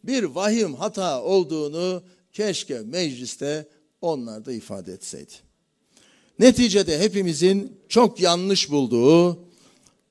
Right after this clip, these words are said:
çoklu baro düzenlemesi kanunlaştı.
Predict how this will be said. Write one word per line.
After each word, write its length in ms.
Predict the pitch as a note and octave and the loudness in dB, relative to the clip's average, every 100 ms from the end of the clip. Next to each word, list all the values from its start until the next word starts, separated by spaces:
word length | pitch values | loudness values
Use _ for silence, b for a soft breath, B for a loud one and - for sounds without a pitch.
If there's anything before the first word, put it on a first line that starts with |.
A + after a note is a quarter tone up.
| _ _ _ _ _ _ _ | _ _ _ _ _ _ _
çoklu 520 | G3 G#3 - D3 B2 | 4 4 0 -8 0
baro 280 | D#3 D#3+ B2 | 2 2 0
düzenlemesi 960 | B2+ B2+ A#2 A2+ A2 G#2 - D3+ D#3 - | -2 -2 -2 -4 -6 -6 -2 0 -2 -6
kanunlaştı. 800 | B2 A#2 A2+ G#2+ G#2 - F#2+ | -10 -8 -10 -12 -14 -16 -20